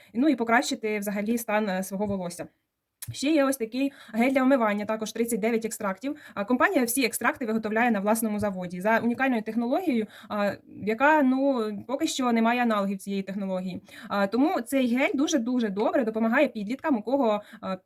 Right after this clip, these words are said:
багато прищів на обличчі, підвищене виділення сала.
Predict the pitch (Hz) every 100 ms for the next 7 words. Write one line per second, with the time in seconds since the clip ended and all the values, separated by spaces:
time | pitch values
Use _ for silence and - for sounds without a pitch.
0 | _ _ - 226 226 233 233 226 226 226
1 | 269 277 302 302 240 208 233 254 240 220
2 | 214 208 214 226 214 208 196 240 285